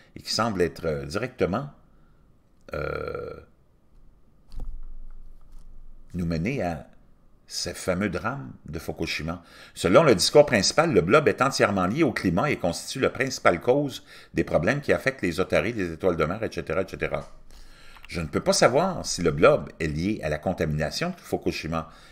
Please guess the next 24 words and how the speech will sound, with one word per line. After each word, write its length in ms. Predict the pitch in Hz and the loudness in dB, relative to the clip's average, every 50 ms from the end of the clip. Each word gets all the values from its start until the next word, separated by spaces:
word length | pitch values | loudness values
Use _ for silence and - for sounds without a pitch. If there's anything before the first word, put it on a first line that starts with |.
| - - | -18 -12
Il 80 | - - | -8 -4
semble 240 | - 95 90 85 - | -2 -2 -2 -2 -2
peu 120 | - 160 160 | -2 -2 0
probable 500 | - - 92 80 78 92 123 147 139 - | 0 0 0 2 4 4 2 2 -2 -4
compte 220 | - 95 85 - | -4 -4 -4 -2
tenu 280 | - 90 80 90 117 117 | -2 0 0 0 -2 0
des 160 | 92 80 73 | 0 -2 -2
stocks 320 | 76 - - 113 117 107 | -2 -2 0 0 0 0
de 80 | 85 82 | 0 -2
retombées 420 | 76 78 76 - 82 76 - 123 | 0 0 -2 -2 -4 -4 -4 -4
signalés, 480 | 120 - - 92 90 80 78 - - 71 - - - - - - | -4 -4 -4 -2 -2 0 0 -2 -4 -6 -10 -18 -20 -20 -14 -6
mais 160 | - 78 78 | -2 0 0
il 100 | 78 82 | 2 2
est 60 | 92 90 | 0 2
possible 520 | - - 160 - - 101 123 147 165 156 - - - - - - - | 2 2 2 2 0 -4 -6 -6 -8 -12 -16 -18 -20 -20 -20 -16 -6
que 100 | - 95 | 0 0
les 200 | 85 85 85 78 | 2 4 4 2
cœurs 240 | 73 - 156 175 175 | 4 4 2 2 2
de 80 | 160 151 | 0 2
réacteurs 680 | 113 107 101 92 - - - 107 104 107 104 - - | 4 6 6 6 6 4 4 4 4 4 4 0 -4
manquants 560 | 76 78 101 151 180 175 - - 151 170 214 | -2 -2 0 0 0 -2 -2 0 0 0 0
de 100 | 220 196 | 0 -2
Fukushima 720 | 170 - - 120 - 117 110 - - 95 90 92 123 156 - - - - - - - _ - | -2 -2 -4 -2 0 0 0 0 0 -2 -2 -2 -2 -4 -8 -16 -20 -20 -20 -20 -16 _ -6
jouent 360 | 73 76 87 113 151 160 160 | -4 -2 0 2 2 0 0